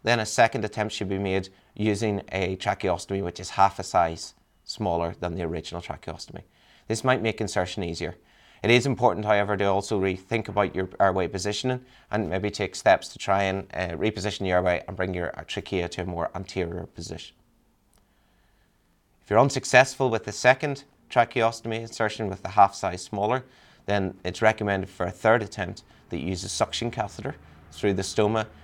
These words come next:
and try to railroad the tracheostomy, again half a size smaller, over the s-, the suction catheter, almost like a cell Dinginger technique that we would use for other procedures.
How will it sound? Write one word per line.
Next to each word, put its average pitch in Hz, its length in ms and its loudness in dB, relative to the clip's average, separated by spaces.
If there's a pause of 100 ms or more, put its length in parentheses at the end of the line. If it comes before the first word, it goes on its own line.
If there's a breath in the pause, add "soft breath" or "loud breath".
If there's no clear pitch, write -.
(160 loud breath)
and 101 140 -6
try 98 160 4
to 95 100 -4
railroad 101 460 4
the 92 180 0
tracheostomy, 90 840 -2 (320)
again 95 280 0
half 104 260 4
a - 20 -12
size 87 260 -6
smaller, 87 400 -6 (280 soft breath)
over 101 200 0
the 87 80 -4
s-, - 100 -12 (260)
the - 60 -14
suction 92 320 -6
catheter, 92 440 -8 (560 soft breath)
almost 110 340 4
like 92 160 0
a - 20 -12
cell 92 240 0
Dinginger 90 360 -4
technique 90 380 -6
that 95 100 -4
we 90 100 -4
would 90 180 -6
use 87 200 -6
for 95 120 -6
other - 140 -8
procedures. - 600 -12